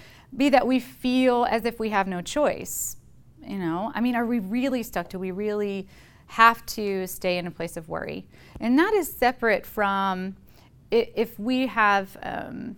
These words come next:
you know, regarding mental health, and that's why I always wanna be careful in talking about this, this kind of stuff, like, the practice that we can do. What is it that we can do? I might not be able to stop myself from experiencing anxiety,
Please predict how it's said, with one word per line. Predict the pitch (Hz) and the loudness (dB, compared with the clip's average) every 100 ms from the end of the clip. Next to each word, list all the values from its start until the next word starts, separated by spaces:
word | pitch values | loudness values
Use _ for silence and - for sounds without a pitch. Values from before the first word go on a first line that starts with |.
| - | -8
you | 226 | -2
know, | 240 220 | 0 0
regarding | 208 214 240 247 233 | 0 0 0 2 0
mental | 202 202 202 | -4 -6 -4
health, | 196 185 185 | -2 -2 -4
and | 185 | -8
that's | 180 | -4
why | 185 | -2
I | |
always | 180 180 | -2 -2
wanna | 175 165 | -6 -8
be | |
careful | 156 - 180 170 | -8 -6 -6 -6
in | 165 | -10
talking | - 170 170 180 | -2 -2 -2 -8
about | 165 165 - - | -4 -4 -4 -10
this, | 180 - | -12 -10
this | 170 180 | -10 -12
kind | - 180 | -10 -10
of | 180 | -8
stuff, | - 170 160 | -4 -4 -2
like, | 180 175 180 | -6 -6 0
the | 233 | 0
practice | - 277 269 262 | 2 0 0 -2
that | 320 208 | -2 0
we | 196 | 0
can | 196 - 208 202 190 | -4 -6 -6 -4 -4
do. | 170 165 | -4 -2
What | 196 | -2
is | 202 196 | -2 -4
it | - - | -6 -6
that | 170 | -6
we | 175 | -8
can | - 175 | -8 -10
do? | 170 160 - - | -8 -10 -14 -10
I | 214 | 0
might | 262 240 | 2 2
not | 240 226 | 0 0
be | 233 | -2
able | 208 | -2
to | 190 | -4
stop | 185 214 190 | -4 -4 -2
myself | 185 185 180 170 | -4 -4 -4 -4
from | 180 165 | -6 -6
experiencing | - - 190 190 180 175 - 165 160 160 - - - | -8 -8 -6 -6 -6 -8 -6 -6 -6 -10 -16 -16 -8
anxiety, | 180 175 240 226 180 170 170 | -6 0 2 2 0 -4 -8